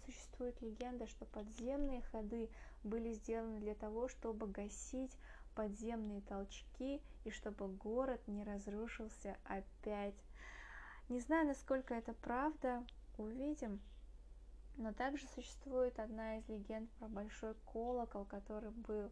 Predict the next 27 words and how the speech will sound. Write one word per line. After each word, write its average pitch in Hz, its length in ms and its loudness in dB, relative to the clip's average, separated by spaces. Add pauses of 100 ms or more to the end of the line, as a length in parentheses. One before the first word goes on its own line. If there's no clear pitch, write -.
(500)
а, 202 380 0 (300)
сброшен 220 580 0
с, - 300 -10
со 214 100 0 (120)
Свято-Вознесенского 214 880 -4
кафедрального 208 720 -2
собора 208 440 -2
в - 120 -10
тысяча 220 240 -2
девятьсот 208 460 -4
двадцать 208 400 -4
девятом 202 420 -2
году. 202 560 0 (420)
Колокол 254 420 8
был 208 220 0
сброшен, 233 680 2 (440)
и 277 220 2
должны 233 460 2
были 220 220 0
его 220 600 0
переплавить, 226 960 -2
но 208 200 -2
в 220 80 -8
городе, 226 560 -2 (420)
а, 208 220 0
сталелитейных 220 840 2
заводов 226 380 0